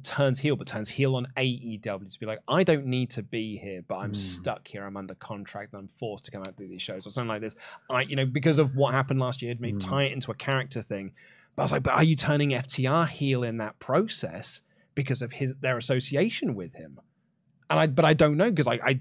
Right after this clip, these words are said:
Speaker 1: I feel like you're not turning F T R at this point.
Speaker 2: Well, F T R did say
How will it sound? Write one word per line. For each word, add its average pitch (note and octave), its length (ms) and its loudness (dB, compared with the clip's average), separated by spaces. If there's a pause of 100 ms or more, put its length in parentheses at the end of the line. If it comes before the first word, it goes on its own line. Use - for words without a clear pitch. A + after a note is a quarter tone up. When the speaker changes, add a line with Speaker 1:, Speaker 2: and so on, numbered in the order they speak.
Speaker 1:
I - 80 -4
feel - 160 -2
like A#2+ 140 2
you're A#2+ 80 0
not B2 140 -6
turning C3 360 0
F C3+ 80 -2
T A2 180 -8
R F3+ 220 0
at B2+ 100 -8
this - 160 -14
point. - 380 -10 (480)
Speaker 2:
Well, F#3+ 140 8
F F3 180 8
T E3 140 6
R D#3+ 180 8
did C#3 260 6
say A#2+ 600 4